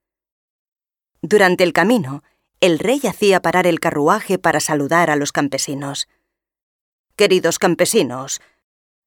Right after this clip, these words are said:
¿de quién son estas tierras que trabajáis?", preguntaba. "Son del marqués de Carabás", respondían. E iban pasando por diferentes lugares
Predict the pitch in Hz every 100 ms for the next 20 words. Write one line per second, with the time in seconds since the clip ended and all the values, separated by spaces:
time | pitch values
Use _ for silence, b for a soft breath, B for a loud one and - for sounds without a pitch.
0 | - 302 320 381 - 165 147 151 - 175
1 | - 185 170 156 - 170 156 156 - 156
2 | 139 131 - _ _ _ _ _ _ -
3 | 180 156 143 147 143 139 - _ _ _
4 | _ _ _ _ _ _ - 214 269 233
5 | 214 196 269 208 269 214 185 220 180 -
6 | _ _ _ _ _ _ _ _ _ -
7 | 160 - 151 135 143 135 147 _ _ _
8 | _ _ _ _ _ - 190 226 285 277
9 | 208 - 208 220 196 165 160 156 156 180
10 | 185 175 175 170 202 156 156